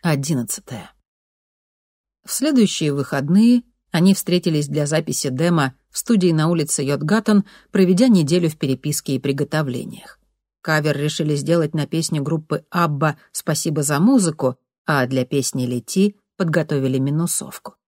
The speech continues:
В тесных звукоизолированных комнатах студии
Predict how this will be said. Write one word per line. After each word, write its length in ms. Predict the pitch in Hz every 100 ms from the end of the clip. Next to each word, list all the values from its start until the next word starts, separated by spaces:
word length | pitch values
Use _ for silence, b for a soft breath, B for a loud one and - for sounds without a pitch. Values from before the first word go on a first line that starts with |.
| _ _ _ _ _ _ _ _
В 120 | - -
тесных 400 | 285 - 208 170
звукоизолированных 1080 | 185 202 170 165 151 185 175 165 147 131
комнатах 500 | - 180 170 160 131 -
студии 560 | - 214 170 143 -